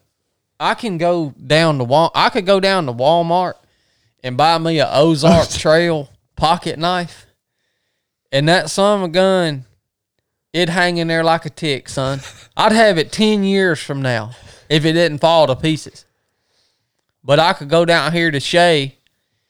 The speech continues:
Speaker 1: and order me a five hundred dollar knife or something other, and, uh, that's not gonna be gone in about a week. It'd be, I, I'll find it years later, but it'll be, I, there's, I don't know where it ends up.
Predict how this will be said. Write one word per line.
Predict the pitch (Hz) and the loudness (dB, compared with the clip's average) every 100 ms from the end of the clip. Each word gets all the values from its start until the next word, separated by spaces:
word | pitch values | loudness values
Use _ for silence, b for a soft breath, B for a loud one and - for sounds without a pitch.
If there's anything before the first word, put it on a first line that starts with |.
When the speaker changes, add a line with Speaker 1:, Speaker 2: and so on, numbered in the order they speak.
| _ _ - | _ _ -4
Speaker 1:
and | 139 147 | 0 4
order | 170 156 | 2 2
me | 147 139 | 0 -2
a | |
five | - 160 156 | 2 2 2
hundred | 160 165 160 | 0 -2 0
dollar | 165 160 147 | 2 0 0
knife | 156 170 170 - | 0 0 0 -4
or | 156 | -8
something | 180 165 151 170 | -4 -4 -4 -2
other, | 185 180 160 _ _ _ _ _ _ _ _ - | -2 -4 -12 _ _ _ _ _ _ _ _ -4
and, | 139 139 131 | 0 0 0
uh, | 127 110 107 _ - | 0 0 -4 _ -4
that's | 147 170 | -4 -2
not | 185 | -4
gonna | 190 | -2
be | 190 | -4
gone | 175 180 208 | -2 -2 -2
in | 151 | -4
about | 131 123 | -4 -4
a | |
week. | 127 160 - _ _ _ _ | -6 -8 -12 _ _ _ _
It'd | 131 | -4
be, | 151 147 - - | -2 -2 -8 -8
I, | - 147 | -4 -2
I'll | - 180 240 | 0 2 2
find | - 208 262 220 | 2 0 2 0
it | 165 | -2
years | 170 202 175 | 0 2 2
later, | 151 208 202 127 127 _ _ _ _ _ _ - - - - | 4 4 4 0 -10 _ _ _ _ _ _ -14 -12 -10 0
but | 165 | 4
it'll | 190 196 | 4 4
be, | 185 185 156 | 2 2 2
I, | 160 143 151 | 0 0 0
there's, | 160 170 156 | 2 2 2
I | 127 170 | 0 0
don't | 185 180 | 2 2
know | 185 | 4
where | 175 185 175 | 6 6 6
it | 165 | 4
ends | 175 165 151 | 0 0 2
up. | 185 120 - | 2 0 -6